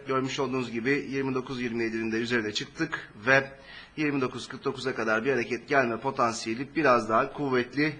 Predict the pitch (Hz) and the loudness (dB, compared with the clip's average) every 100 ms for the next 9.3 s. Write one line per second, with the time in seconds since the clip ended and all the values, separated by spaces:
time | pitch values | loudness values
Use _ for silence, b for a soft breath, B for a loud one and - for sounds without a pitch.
0 | - 127 110 120 127 123 117 127 120 117 | -4 0 2 2 0 0 -2 -4 -2 -2
1 | 110 107 120 147 123 120 - 110 135 139 | -2 -2 -2 2 4 2 0 0 2 2
2 | 139 135 123 110 107 120 147 - 127 117 | 6 6 6 0 -2 -4 -4 -2 2 2
3 | 110 104 - B B B B 147 123 - | 2 0 -4 B B B B 2 2 4
4 | 214 208 151 135 120 120 117 123 165 - | 6 6 4 2 2 0 2 8 8 8
5 | 165 160 - B B - 139 139 151 139 | 0 0 -4 B B -6 -2 2 4 4
6 | 123 131 135 143 143 135 113 113 - 127 | 4 6 4 2 -2 0 0 -2 2 2
7 | 117 - 123 123 131 127 113 120 131 131 | 2 0 0 0 2 6 6 6 0 0
8 | 123 131 131 131 131 127 - 151 143 139 | -2 -2 -2 0 0 0 0 2 2 0
9 | 110 127 135 | 0 2 0